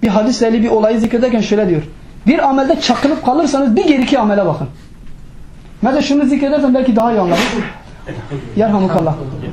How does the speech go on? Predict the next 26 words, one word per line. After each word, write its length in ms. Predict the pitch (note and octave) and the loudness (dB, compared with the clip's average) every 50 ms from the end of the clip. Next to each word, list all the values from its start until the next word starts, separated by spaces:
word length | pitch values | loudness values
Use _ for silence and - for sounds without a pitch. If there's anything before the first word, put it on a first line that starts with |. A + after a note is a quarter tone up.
| - - - | -12 -4 -2
Allah 220 | G3+ G#3 B3 C#4 C4+ | 0 2 2 2 2
Resulü 140 | B3+ G#3+ - | 0 0 0
sallallahu 260 | C4 C4 C4 C4 B3+ | 0 0 0 0 0
aleyhi 100 | B3 C4 | 2 2
ve 40 | C4+ | 2
sellem 120 | B3+ A#3+ | 2 2
Muaz'ı 320 | B3 - A#3 A#3+ A#3 C#4 | 2 2 2 2 2 2
Yemen'e 280 | C4 B3+ A#3+ B3 B3+ C4+ | 2 2 2 2 2 2
gönderirken 540 | B3 B3+ B3 A#3+ C4 C#4 D4+ - C#4 C4+ B3+ | 2 2 2 2 2 2 2 2 2 2 2
diyor 120 | D4+ C#4 | 2 0
ki, 80 | - - | 0 0
"Ey 140 | C#4 D4+ C#4 | 2 2 2
Muaz, 200 | B3 A3+ G#3 - | 2 0 0 0
sen 120 | C#4+ C4+ | 0 0
kitap 240 | C4 - C#4 C4 B3 | 0 0 0 0 2
ehli 140 | B3 B3+ B3+ | 2 2 0
bir 100 | A#3+ - | 0 0
topluma 320 | A#3+ - A#3+ A3+ A#3+ B3+ | -2 -2 0 0 2 2
gidiyorsun." 360 | B3 A3 F#3+ E3+ D#3 D#3+ F3+ | 2 2 2 0 0 0 0
Yani 160 | G3+ B3 B3 - | 0 0 2 0
kardeşlerim, 420 | - C4 C#4 C4 B3 A3 G#3 G3+ A#3+ | 0 0 0 0 0 2 2 2 2
bu 80 | B3 | 4
din 140 | C#4+ C#4 - | 2 2 2
tertip 320 | - A#3 G#3+ G#3+ A3 D4+ | 2 0 0 2 2 2
üzere 300 | D4+ A#3 G3 G#3+ G#3 G#3+ | 2 2 2 2 2 2
inmiştir. 380 | G#3 F#3 D#3+ D3+ - - D3+ | 2 2 0 0 -2 -4 -8